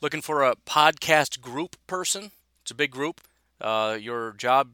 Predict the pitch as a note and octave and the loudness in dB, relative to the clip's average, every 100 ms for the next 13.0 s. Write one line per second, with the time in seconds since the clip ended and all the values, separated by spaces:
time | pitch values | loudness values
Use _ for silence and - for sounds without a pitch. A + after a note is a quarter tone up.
0 | A#2+ - - D3 C3+ B2 - G#2 B2+ - | _ -10 -6 -2 -2 -4 -6 -6 -4 -4
1 | B2+ A#2+ A2+ G#2+ A2+ A2 A#2 A2+ A2+ A#2+ | -6 -8 -10 -12 -14 -8 -4 -4 -6 -12
2 | A2+ G#2+ G2 A#2+ A2 G2+ - G#2+ B2+ - | -14 -12 -8 -10 -10 -8 -2 -2 -4 -10
3 | A2 G#2 _ _ A2+ A2+ C#3+ C3 A#2 A#2+ | -10 -12 _ _ -20 -16 -10 -4 -2 -2
4 | C3+ A#2+ A2+ A2 - B2 G#2+ F#2 A#2+ - | -4 -6 -6 -6 -2 -2 -2 -8 -12 -14
5 | _ _ - A#2+ B2 - G#2+ - - C#3+ | _ _ -18 -8 -6 -4 -2 0 -2 -4
6 | B2+ A2+ A#2+ C3 G#2 G2+ G#2 D#3 - _ | -4 2 2 2 -4 -6 -4 -6 -12 _
7 | _ _ B2 A2 - G2+ A#2+ A2+ G#2 A2+ | _ _ -12 -12 -10 -8 -6 -6 0 0
8 | A2 A2+ G#2 - B2 G#2 G2+ A2 C#3+ C#3+ | -2 -10 -10 -8 -8 -2 -2 -2 -4 -16
9 | _ - G#2+ B2 D3 A#2 G2+ F#2 G2+ A2+ | _ -6 -2 -2 -2 -8 -10 -12 -2 -2
10 | A2 G#2 - A2 E3 D#3+ - D3 C3+ C3 | -2 -4 -8 -8 -6 -8 -8 -8 -4 -4
11 | - D2+ F2+ F#2+ F#2 F#2+ _ A2 F#2+ A2 | -6 -16 -16 -14 -14 -18 _ -8 -8 -8
12 | G#2 G2+ F#2+ _ - A2+ F2+ G2+ G2+ - | -8 -10 -12 _ -2 0 0 -2 -6 -8